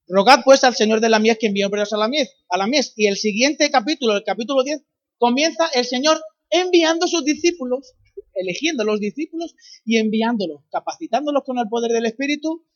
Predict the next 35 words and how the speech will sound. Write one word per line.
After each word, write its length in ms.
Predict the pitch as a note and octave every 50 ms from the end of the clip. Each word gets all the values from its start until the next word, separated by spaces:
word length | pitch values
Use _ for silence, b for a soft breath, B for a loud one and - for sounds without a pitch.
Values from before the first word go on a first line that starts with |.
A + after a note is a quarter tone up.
| _ _ _
Y 80 | - A3+
un 120 | B3 A#3+
poquito 280 | - G#3+ A3 A3 A#3 A3+
más 160 | G#3+ G#3+ -
adelante, 340 | A3+ G#3+ A3 A#3+ B3 G#3+ A#3+
en 80 | A3+ G#3+
el 100 | G#3 -
capítulo 400 | G#3+ G3 G3+ G#3+ - - A3 G#3 G3+ F#3+ F#3+ F3 E3+ E3+
diez, 300 | D#3 G#3+ A3 G#3+ F#3+ -
versículo 420 | E3+ F3+ - - F#3+ - F#3 F3+ F3+ F3+
once, 400 | G3 A3 B3+ B3 B3+ C4 C4 B3
si 120 | - G#3
no 100 | G3+ F#3+
me 80 | F#3 F3
equivoco, 520 | E3+ F3 F3+ G3+ G#3+ G3+ B3 B3+ B3+ _ _ _ _ _ _ _ _ _ _
les, 280 | - B3 A#3+ - D#3+ _ _
les 180 | D#3+ D#3 D#3+
dice, 300 | - F#3+ F#3 - G3+ - _
"Enseñad 560 | D#3+ E3 D#3 D3 - - C#3+ D3 E3 F3 E3+
la 140 | D3+ D3 -
palabra". 320 | _ _ - - _ _ _ _ _ _ _ _ _ _ _ _ _ _ _
Enseñad 560 | G#3 A3 A3+ A3 G#3+ A3 G#3+ G#3+ B3+ C#4+ C#4
la 120 | A#3+ G#3+
palabra. 400 | G#3 - - - - - A#3+ B3 _ _ _ _ _ _ _ _ _ _ _ _ _ _ B3+ C4 _ _ _ _ _ _ _ _ _ _ _ _ _ _ _ _ _ _ _ _ _ _ _ _ _ _ _ _ _ _ _ _ _ _ _ _ _ _ _ _ _ _ _ _ _ _
La 180 | - F3 F3 -
pasión 360 | F#3 F3+ - - A3 A3+ A3+
por 200 | A3 G#3 F#3+ F#3
Cristo 540 | - G3 G3 G#3+ G3+ - - A3 A3 A3 G#3 G#3+ -
da 200 | - - F3+ F3+
como 260 | F3+ G3 F#3 F3+ F3 E3+
fruto 440 | - - F#3 F#3+ - G#3+ G#3+ G#3+ - _
amor 500 | - E3+ E3+ F3+ G3+ A#3 C#4 D4+ D#4 A3+ -
por 160 | B3+ A#3+ A3+
la 80 | A3+ A3
iglesia 440 | A3 A3 A#3+ C4+ C4+ - D4 C#4+